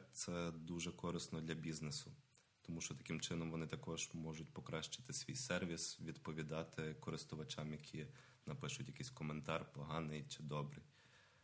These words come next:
От, тому Twitter — це доволі с-, цікава соціальна мережа, яка, на жаль, в Україні чомусь не популярна. Не знаю чому, в мене немає відповіді на це, але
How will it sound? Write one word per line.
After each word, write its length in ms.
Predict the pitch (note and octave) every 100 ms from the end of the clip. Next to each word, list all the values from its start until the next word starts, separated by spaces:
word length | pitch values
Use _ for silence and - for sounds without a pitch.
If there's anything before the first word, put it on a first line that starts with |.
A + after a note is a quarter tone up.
| - - -
От, 220 | C2 -
тому 400 | E2+ F2+ A#2+ B2+ - -
Twitter — 480 | - G#2+ B2 C3+ C3 - - - - - -
це 160 | - A2+
доволі 300 | G#2+ A#2 C3
с-, 180 | B2 - -
цікава 440 | - - G#2 F#2
соціальна 480 | - - F2 E2+ F2
мережа, 480 | F2 E2 D#2 F2+ G#2+
яка, 500 | F#2 D#2+ - E2+ G2+
на 200 | F2+ D#2
жаль, 340 | E2 E2+ G2 A2 -
в 60 |
Україні 520 | F2 - D#2+ F2 F2+ F2
чомусь 400 | - E2 E2 -
не 60 | D#2+
популярна. 600 | - - D#2+ D2+ C#2+ - - - - -
Не 160 | - F#2
знаю 460 | F2+ F#2 F2+ D#2 D#2
чому, 380 | - E2+ E2 B2 - - - - - -
в 20 | E2
мене 140 | D#2+
немає 280 | D#2+ D#2 D2+
відповіді 500 | E2 - E2+ E2 D#2+
на 140 | D#2
це, 220 | D#2 - E2+ - - - - - - - - -
але 500 | E2 D#2+ D#2+ D#2+ D#2+